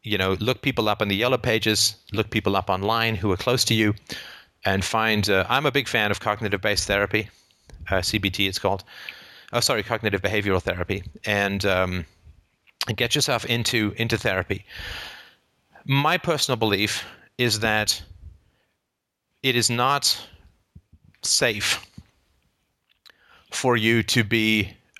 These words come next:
uh, in, in the house with your husband, especially because he's coming back from war, right? So if he had anger issues before, if he had self-control issues and impulse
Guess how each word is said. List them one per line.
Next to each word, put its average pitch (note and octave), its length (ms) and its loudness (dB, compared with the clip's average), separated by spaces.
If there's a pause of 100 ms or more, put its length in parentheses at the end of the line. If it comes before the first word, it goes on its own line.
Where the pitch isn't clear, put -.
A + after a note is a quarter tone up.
uh, G2+ 380 2
in, G2+ 420 -2
in A2+ 120 -2
the G#2+ 80 -2
house - 440 -2 (180)
with G#2 160 0
your G#2 120 0
husband, A2+ 400 -2 (480)
especially A2+ 400 0
because G#2 260 0
he's G2+ 140 -2
coming G2 280 0
back F#2 220 -2
from F2+ 160 -4
war, F2+ 400 -2
right? F#2 220 -4
So G#2 100 0
if F#2+ 100 0
he A#2+ 140 0
had G2+ 260 0
anger A2 260 0
issues G#2+ 360 0
before, A#2 400 0
if - 80 -2
he A#2 140 2
had G#2 240 -2 (240)
self-control A2 760 0
issues G#2+ 360 2
and G2 100 0
impulse G#2+ 420 2